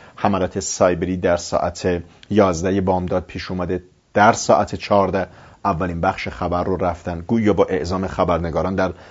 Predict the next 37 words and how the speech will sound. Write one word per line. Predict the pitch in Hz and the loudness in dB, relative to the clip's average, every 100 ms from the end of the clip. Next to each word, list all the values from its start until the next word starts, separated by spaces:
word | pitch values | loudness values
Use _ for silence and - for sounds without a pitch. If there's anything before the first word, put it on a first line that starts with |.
| - - | -20 -4
میادین | 101 95 87 82 90 92 90 87 87 85 80 71 | 0 0 0 -2 -4 -4 -4 -6 -8 -8 -8 -2
جایگاه‌های | 107 95 90 82 95 95 | 2 2 0 -4 -2 -4
سوخت | - 101 - | -4 -8 -8
در | 92 | -10
خیلی | - 156 151 113 | -2 0 2 0
از | 98 | -2
شهرها | - 90 82 80 - 107 107 - - - _ | -2 0 0 -2 0 2 0 -10 -20 -20 _
توانستن | - 95 90 98 - 95 | 0 0 2 -2 -4 -6
تا | 95 | -6
ساعت | 90 - 90 92 | -6 -4 -2 -4
خبرهای | - 92 87 82 95 | -4 0 0 2 0
دوی | 85 92 | 2 0
بعد | 82 85 | 2 0
از | 82 78 | 0 -2
ظهر | 92 | -2
رو | 95 | -4
پوشش | - 87 - 113 | -4 -6 -4 -2
بدن | 135 123 | 0 0
که | 117 | 2
البته | 101 92 82 | 0 0 -2
امر، | 95 92 92 - - - - | -2 0 0 -2 -14 -20 -6
اه، | 87 | -4
نسبتاً | 85 101 - - 98 - 113 | 0 -2 -2 -2 -4 0 0
نکویی | 110 92 - 135 | 0 0 2 2
بوده | 120 110 107 104 - 107 | 2 4 2 2 -4 -2
با | |
توجه | 101 92 92 82 | 0 0 -2 0
به | 95 | -2
کارنامه | 95 90 85 85 98 | 0 0 0 0 0
ناکامیابی | 95 90 85 82 90 | 0 0 -2 -2 -4
که | 101 113 | -2 -2
صدا | 107 90 | 0 -2
و | 82 | -2
سیما | - 87 | -6 -6
تا | 82 - | -6 -4
الان | 82 80 | -4 -4
داشته، | 87 80 - 135 | -6 -4 4 4